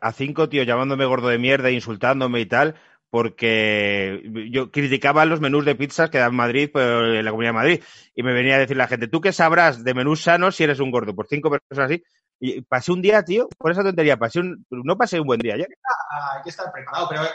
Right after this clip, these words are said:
Speaker 2: ¿sabes lo que pasa? Que hoy en día, aunque tengas la razón y lo que estés diciendo sea algo constructivo y bueno, siempre vas a tener críticas.
Speaker 1: Sí.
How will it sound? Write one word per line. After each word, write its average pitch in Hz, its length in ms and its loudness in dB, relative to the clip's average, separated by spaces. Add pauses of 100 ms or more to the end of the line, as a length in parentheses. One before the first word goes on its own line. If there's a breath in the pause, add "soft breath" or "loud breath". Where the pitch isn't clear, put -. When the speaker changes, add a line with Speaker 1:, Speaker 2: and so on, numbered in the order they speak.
Speaker 2:
¿sabes 220 240 -4
lo 208 60 -8
que 214 80 -10
pasa? 214 240 -8
Que 196 60 -4
hoy 196 120 0
en 202 100 -4
día, 180 340 -4
aunque 151 200 -10
tengas 196 300 -8
la 165 160 -2
razón 151 340 -14
y 135 40 -18
lo 131 100 -18
que 131 80 -20
estés 165 240 -10
diciendo 143 600 -20 (400)
sea 160 500 -4
algo 127 360 -6
constructivo 147 840 -4
y 127 140 -6
bueno, 202 540 -10
siempre 202 320 -4
vas 190 160 -2
a 147 80 -4
tener 139 260 -10
críticas. 180 380 -8 (880)
Speaker 1:
Sí. - 180 -12